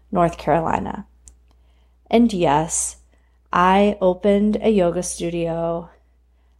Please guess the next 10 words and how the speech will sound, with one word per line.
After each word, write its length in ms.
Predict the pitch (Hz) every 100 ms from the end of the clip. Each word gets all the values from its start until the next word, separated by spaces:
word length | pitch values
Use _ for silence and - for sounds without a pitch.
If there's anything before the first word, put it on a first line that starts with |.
| _ _ _ _ _
after 460 | - 175 170 - 214
watching 640 | 202 180 180 - 196 202
studios 840 | 202 - - 185 180 175 175 180 180
have 260 | - 170
to 120 | - 185
radically 680 | 175 160 170 185 185 220
pivot 480 | 220 - 175 175 -
the 80 | 170
year 180 | 160 151
before. 480 | 165 - - -